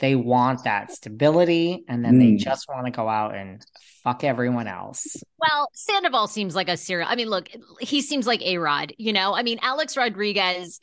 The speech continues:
Speaker 3: could be with the hottest chick in the world.
Speaker 1: Jennifer Lopez.
Speaker 3: He was with her, exactly. And it
Speaker 1: Yes.
Speaker 3: wasn't
Speaker 2: Mm.
Speaker 3: enough for Alex Rodriguez. So I just think with Tom Sandoval, there's something about, and, and here's the thing.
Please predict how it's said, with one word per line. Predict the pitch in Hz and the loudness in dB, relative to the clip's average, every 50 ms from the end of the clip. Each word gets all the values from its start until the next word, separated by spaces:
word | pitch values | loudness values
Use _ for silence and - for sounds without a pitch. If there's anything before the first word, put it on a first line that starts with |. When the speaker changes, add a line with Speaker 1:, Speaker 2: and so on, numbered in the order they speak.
| - 202 - | -16 -12 -6
Speaker 3:
could | 254 254 180 | -6 -6 -4
be | - 226 226 220 208 | -2 -2 0 0 2
with | 185 208 196 190 185 180 180 156 170 185 | 2 2 2 4 4 2 0 -2 -2 -2
the | 196 190 | -2 -2
hottest | - - - 233 233 233 233 214 - - | -2 -2 -2 -2 0 0 -2 -4 -6 -6
chick | - - 202 - 190 | -4 -4 -4 -4 -4
in | 196 | -4
the | 160 175 | -4 -4
world. | 175 156 165 160 156 | -4 -4 -2 0 2
Speaker 1:
Jennifer | 143 139 131 131 131 120 131 131 | 4 4 4 4 2 2 2 2
Lopez. | 123 120 117 117 104 113 107 101 101 98 107 131 147 - - - - - _ | 2 2 2 0 0 -2 -2 -2 -2 -4 -4 -6 -8 -10 -10 -10 -12 -16 _
Speaker 3:
He | _ - 269 269 | _ 0 2 4
was | 254 277 269 226 202 160 | 4 4 4 2 0 0
with | 170 175 160 | 0 0 0
her, | 160 156 | 0 0
exactly. | - 170 185 160 170 208 185 175 - 160 156 - 127 | 0 -2 -4 0 0 0 0 0 -2 -6 -6 -2 0
And | 113 101 101 | 2 2 2
it | - | 2
Speaker 1:
Yes. | 113 - - - - | 0 -2 -4 -10 -12
Speaker 3:
wasn't | 269 254 285 160 180 165 - | -6 0 4 6 6 6 4
Speaker 2:
Mm. | |
Speaker 3:
enough | 240 220 208 185 156 156 - _ _ _ - | 4 0 0 0 -2 -2 -4 _ _ _ -4
for | - 226 180 | -2 0 2
Alex | 180 175 170 165 165 - - 180 | 2 2 0 -2 -4 -6 -2 -2
Rodriguez. | 170 160 156 156 151 156 151 160 160 180 165 | -2 -2 -2 -4 -8 -6 -4 -4 -4 -2 0
So | - - 285 269 262 226 - - - - - - - - | 2 2 4 2 2 0 -2 -8 -12 -10 -10 -8 -2 -2
I | 302 330 370 349 | 0 0 0 -2
just | 466 466 359 330 | -4 -4 -2 0
think | 440 392 339 - | -2 -2 -2 -2
with | 359 349 - | -6 -4 -2
Tom | - 269 320 330 | 0 0 0 0
Sandoval, | 294 - - 330 359 403 381 320 302 302 | -2 -2 0 0 2 2 2 0 0 0
there's | 262 285 285 285 - - | 2 0 0 0 -2 0
something | - 285 294 277 339 330 302 | 0 0 0 0 -2 -2 -2
about, | 294 254 190 247 220 247 302 294 - | -2 -2 0 0 0 2 0 0 -2
and, | 330 349 294 - | -6 -6 -6 -8
and | - 349 339 320 | -6 -4 -4 -4
here's | 277 294 370 370 370 | -2 -2 -2 -2 -2
the | - 370 | -4 -6
thing. | - - 403 403 294 233 | -4 -2 -4 -4 -4 -6